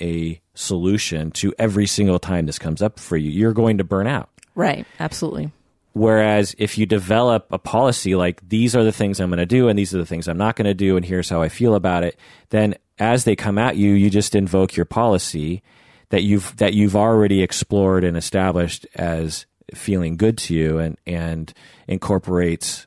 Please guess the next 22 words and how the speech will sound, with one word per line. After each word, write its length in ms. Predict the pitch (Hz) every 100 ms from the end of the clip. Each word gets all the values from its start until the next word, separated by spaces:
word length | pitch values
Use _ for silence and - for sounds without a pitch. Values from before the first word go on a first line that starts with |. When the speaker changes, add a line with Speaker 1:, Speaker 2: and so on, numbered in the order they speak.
| - -
Speaker 1:
the 100 | 90
social 340 | 92 82 82
justice 420 | 85 95 - 85
piece 360 | - 90 87 -
and, 180 | 82 80
like, 200 | 78 76
the 100 | 76
reality 500 | 80 90 87 82 80
piece 340 | 80 80 -
and 100 | 76
all 120 | 80
that 100 | 80
kind 140 | - 73
of 60 |
stuff. 220 | - 76 - _ - - _ - -
Speaker 2:
Yeah. 280 | 160 147 156 - _
Speaker 1:
Then, 400 | 110 127 120 117 - _ _ _ - 104
'cause 160 | 131 107
that's 240 | 131 -
what 100 | 113
I 180 | 101 110
did 260 | - 67